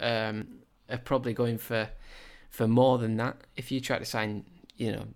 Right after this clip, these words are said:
Neymar or Mbappe, how much would they cost? Probably at least two hundred million. So to get someone the age of Sancho, I think, uh, for a hundred million and then to moan about it, I think is a, a silly, a silly thing. I think they're gambling on them being the only club that want him, and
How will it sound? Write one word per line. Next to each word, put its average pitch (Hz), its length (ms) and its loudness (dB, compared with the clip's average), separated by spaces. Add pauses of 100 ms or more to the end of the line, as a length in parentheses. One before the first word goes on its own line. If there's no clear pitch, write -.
(140)
Neymar 110 760 0
or 104 280 0
Mbappe, 107 540 -2
how 135 120 2
much 131 220 0
would 123 100 -4
they 160 140 0
cost? - 420 -8
Probably 123 400 -2 (140)
at 135 160 -8
least 160 260 -4
two 143 140 0
hundred 117 240 -2
million. 104 340 -4
So 120 360 -2 (560)
to 135 100 2
get 160 180 4
someone 139 320 4
the 127 180 6
age 135 200 2
of 117 100 -2
Sancho, 123 420 0
I 110 120 2
think, 117 420 -4
uh, 107 240 -4
for - 160 -6
a 113 40 2
hundred 117 280 0
million 110 360 -2
and 117 140 0
then 127 140 2
to 120 100 -4
moan 123 300 2
about 101 260 -6
it, 95 120 -6
I 107 40 -6
think 117 200 -2
is 110 140 -6
a, 104 200 -6
a 120 80 -10
silly, 117 480 -2 (540)
a - 80 -8
silly 120 260 2
thing. 135 220 2
I 127 60 2
think 135 200 0
they're 120 100 0
gambling 117 460 2
on 107 380 -2
them 123 200 4
being 120 260 0
the 113 100 2
only 113 240 0
club 110 240 -2
that 71 140 -4
want 120 200 2
him, 127 160 0
and 110 220 -2